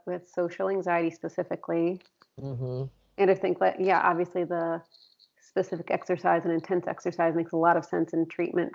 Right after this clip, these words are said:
Speaker 1: for, like, panic and just, like,
Speaker 2: Mm-hmm.
Speaker 1: increasing overall resources kinda makes sense for all of it.
Speaker 2: Yeah. Yeah. So,
Speaker 1: And,
Speaker 2: so it's in
Speaker 1: oh,
Speaker 2: yeah. Uh-huh.
Speaker 1: I was talking
Speaker 2: Ex-,
Speaker 1: with a
Speaker 2: go on.
Speaker 1: colleague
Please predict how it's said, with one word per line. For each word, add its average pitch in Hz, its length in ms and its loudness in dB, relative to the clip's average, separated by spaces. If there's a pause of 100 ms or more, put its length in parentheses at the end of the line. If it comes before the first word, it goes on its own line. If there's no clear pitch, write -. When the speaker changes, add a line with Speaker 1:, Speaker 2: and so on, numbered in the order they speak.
Speaker 1:
for, 165 160 0
like, 165 240 -2
panic 202 680 4 (680)
and 180 100 4
just, 139 160 2
like, 160 140 4
Speaker 2:
Mm-hmm. 175 160 -2
Speaker 1:
increasing 196 560 6
overall 185 420 8
resources 202 760 4
kinda 180 240 -4
makes 180 180 -4
sense 180 240 -2
for 160 460 0 (200)
all 233 200 10
of 180 80 8
it. 196 240 6 (600)
Speaker 2:
Yeah. 113 480 -2 (1500)
Yeah. 107 380 4 (720)
So, - 80 8
Speaker 1:
And, 320 160 6
Speaker 2:
so 180 100 8
it's 311 140 4
in 339 80 8
Speaker 1:
oh, - 220 0
Speaker 2:
yeah. 113 240 -2 (280)
Uh-huh. 127 120 2
Speaker 1:
I 156 40 4
was 220 100 2
talking 285 240 2
Speaker 2:
Ex-, 285 60 2
Speaker 1:
with 247 100 0
a 233 40 -6
Speaker 2:
go - 60 -10
on. - 180 6
Speaker 1:
colleague 262 240 4